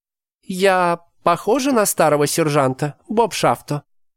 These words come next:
"Я отложил задание на несколько часов, чтобы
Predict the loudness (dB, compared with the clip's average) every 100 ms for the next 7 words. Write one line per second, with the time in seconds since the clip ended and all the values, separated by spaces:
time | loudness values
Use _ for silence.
0 | -6 -2 2 2 2 2 2 2 2 2
1 | 2 0 -2 -4 0 0 2 0 -2 -2
2 | -2 0 2 0 -4 -8 -4 -2 0 -2